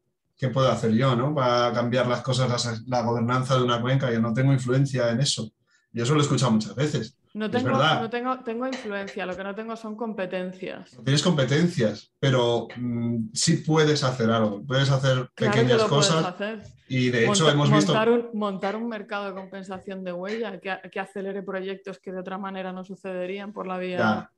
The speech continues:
Speaker 2: por la vía de la, de la licitación pública, no sé cómo decir. Es que
Speaker 1: No sé, pero bueno, eso, eso lo veo muy lejano todavía y, y yo lo que sí que veo que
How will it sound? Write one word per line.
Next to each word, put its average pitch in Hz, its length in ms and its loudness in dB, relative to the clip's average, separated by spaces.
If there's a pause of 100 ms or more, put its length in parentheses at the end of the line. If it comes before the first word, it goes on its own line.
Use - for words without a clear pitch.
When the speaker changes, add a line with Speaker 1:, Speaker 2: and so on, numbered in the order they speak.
(880)
Speaker 2:
por 185 180 -4
la 185 140 2
vía 185 260 0
de 180 140 0
la, 180 440 -4
de 180 140 -6
la 170 460 -8
licitación 185 580 -8
pública, 202 400 -4
no 180 80 -10
sé 185 100 -12
cómo 180 200 -8
decir. 208 420 -10 (140)
Es - 80 -20
que - 120 -2
Speaker 1:
No - 140 4
sé, 101 260 0
pero 113 140 -2
bueno, 123 220 4
eso, 135 280 2
eso 143 200 2
lo 151 120 4
veo 147 140 4
muy 139 140 2
lejano 120 560 0
todavía 113 580 4
y, 113 440 2
y 120 40 -2
yo 131 120 0
lo 135 120 4
que 131 140 4
sí 131 160 2
que 139 80 4
veo 135 260 2
que 135 240 0